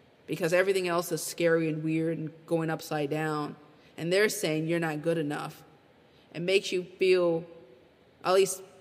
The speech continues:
it made me feel, I don't, I can't speak for you, 'cause everyone has their own unique experiences and challenge. But I know that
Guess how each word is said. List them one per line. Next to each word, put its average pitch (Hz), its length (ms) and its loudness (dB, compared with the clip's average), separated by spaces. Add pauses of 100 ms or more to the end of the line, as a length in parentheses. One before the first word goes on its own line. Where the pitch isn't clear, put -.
it 170 80 -4
made 180 260 4
me 175 220 2
feel, 160 240 0
I 156 120 0
don't, 156 140 -6
I 151 80 -6
can't 151 260 -6
speak 151 260 -8
for 156 120 -8
you, 156 300 -6 (140)
'cause 151 180 -16 (120)
everyone 165 400 -4
has 160 280 -4
their 160 160 -2
own 160 260 -6
unique 170 380 -2
experiences 160 720 -6
and 147 120 -8
challenge. 151 440 -6 (440)
But 165 420 2
I 165 160 2
know 165 540 0
that 156 340 -2